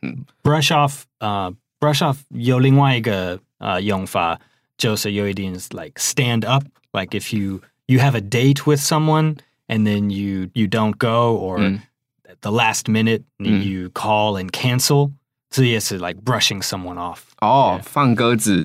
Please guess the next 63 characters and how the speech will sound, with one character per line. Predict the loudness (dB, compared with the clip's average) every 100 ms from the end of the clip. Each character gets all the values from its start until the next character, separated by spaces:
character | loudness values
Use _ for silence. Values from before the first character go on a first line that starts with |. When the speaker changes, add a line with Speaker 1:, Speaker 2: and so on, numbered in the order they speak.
| -2
Speaker 1:
的 | -4
感 | -2 -4
觉， | -4
Speaker 2:
Yeah, | 0 2
Speaker 1:
爽 | 2 2 2
约 | 4 2 2
嘛， | 0 -2
Speaker 2:
yeah, |
Speaker 1:
这 | -2
样 | -2 -2
子。 | -6 -6
Speaker 2:
yeah. |
So | -8 -8
brush | -4 -2
off | -2 -6 -10
Speaker 1:
嗯， | -4 -2 0
Speaker 2:
有， | -2 -2 -4
Speaker 1:
嗯， |
嗯。 |
Speaker 2:
有 | -6 -6
两 | -8 -10
个， | -10 -10 -12 _ _ _ _ _
两 | -14 -12
个 | -12
用 | -16
法。 | -20 _
Speaker 1:
都 | 2
是 | 4 4
属 | 4 4
于 | 4
有 | 2
点 | 2 0
比 | -2
较 | -2 -4
负 | -2 -2
面 | 0 -2 -2
的 | -4
用 | -4 -4 -6
法， | -8 -10 -12
这 | -8
种 | -6
感 | 2
觉。 | 2
Speaker 2:
一， |
当 | 2 -2 -4
然， | -8 -8
Speaker 1:
嗯， | 2 4
Speaker 2:
yeah， | 4
没 | 4
错。 | 2
Speaker 1:
嗯， | 0
嗯， | -2 -4
嗯。 | -8 -14 _ _
那 | 0
敷 | 0 2 4
衍 | 6 4 2
有， | 0
还 | 0
有 | 2
没 | 2
有 | 2
其 | 0 -2
他 | -2 -2